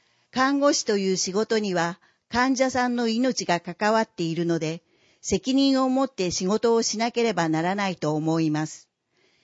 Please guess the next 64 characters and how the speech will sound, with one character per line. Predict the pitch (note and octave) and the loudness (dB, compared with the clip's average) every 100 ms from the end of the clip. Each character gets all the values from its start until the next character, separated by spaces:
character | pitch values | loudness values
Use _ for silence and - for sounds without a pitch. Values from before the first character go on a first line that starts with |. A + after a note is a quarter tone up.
| _ | _
だ | E3+ A3 | -2 -2
か | F#3+ | 0
ら、 | F3+ F3 F#3 _ _ - | 0 0 -6 _ _ -6
今 | G3+ A#3+ | -2 0
の | C4 B3+ | 2 0
う | B3 | 0
ち | - | -2
か | A3+ | 0
ら | G#3+ G#3+ G#3+ _ - | 2 0 -4 _ -6
自 | F3+ | -2
分 | G#3 C#4 | 2 2
の | C4+ C4 | 2 2
当 | C4+ C#4+ | 4 4
番 | A#3 G3 E3+ | 2 0 0
の | D#3+ | -2
仕 | G#3 | -2
事 | G#3 G3+ G3+ | -2 -2 -2
や | G3 | -2
係、 | - G3+ F#3 D#3 D#3 - _ _ | -4 -6 -4 -6 -8 -14 _ _
委 | G3 A#3+ | -4 0
員 | C4+ C4+ | 0 2
会 | C4 B3+ | 2 2
活 | B3+ B3 A3 | 0 -2 0
動 | F#3+ F3+ | 0 2
な | E3+ E3+ | 2 0
ど | D#3+ | 0
に | D#3+ D#3 - | 0 -4 -6
責 | - F3 B3+ | -6 -2 0
任 | C4 C4 | 2 2
を | B3 | 2
持 | A#3+ B3 | 0 -2
っ | |
て | - E3 | -4 -2
取 | D#3+ F#3+ | 0 0
り | |
組 | - A3 | 0 -2
み | G#3+ | 0
た | A3 G#3+ | 0 0
い | F3 | 0
で | D3 | -2
す。 | - - _ _ _ _ _ _ _ _ _ _ _ _ _ | -4 -14 _ _ _ _ _ _ _ _ _ _ _ _ _
二 | - C4 | -4 -4
つ | C4 C4+ | -2 0
目 | C4+ A3+ | 2 2
は、 | F3 E3+ _ _ _ | 0 -4 _ _ _
臨 | F#3 C#4+ C#4+ | 0 2 2
機 | A3 F#3+ | 2 2
応 | G3 A#3 | 4 2
変 | A3 A#3 A3+ | 2 -2 -4
に | A3 | -6
行 | G#3 A3 A3 | 0 2 2
動 | A3 A3 | 2 2
で | G#3+ | 0
き | G3+ G#3 | -4 -4
る | E3 E3 - | -4 -6 -8
大 | E3+ | -4
人 | A3 A3 G#3+ | -2 0 -2
に | A3 | -2
な | A3 | 0
る | G#3+ G3 | -2 -4
こ | E3 | -6
と | D#3 | -4
で | D3+ D#3 | -6 -6
す。 | - | -12